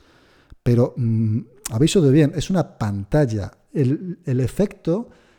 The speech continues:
es que, eh, mm, sí que parece que, que ve nuestros ojos,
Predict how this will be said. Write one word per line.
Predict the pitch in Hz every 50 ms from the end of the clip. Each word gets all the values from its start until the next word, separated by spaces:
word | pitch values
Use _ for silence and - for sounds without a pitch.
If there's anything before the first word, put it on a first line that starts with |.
| _ _ _
es | - 147 143 -
que, | - 180 175 190 202 -
eh, | 160 135 131 131 127 123 135 - - -
mm, | 135 123 123 120 120 117 127 - - _ _
sí | - - - - - 160 160
que | - - 170 160
parece | - 143 139 147 143 - 151 156 147 151
que, | - - 135 127 120 120 117 113 113 110 117 - 208 -
que | - - 123 117
ve | 117 151
nuestros | 160 156 143 131 117 - - - 117 110 - -
ojos, | 170 165 - - 117 147 190 - -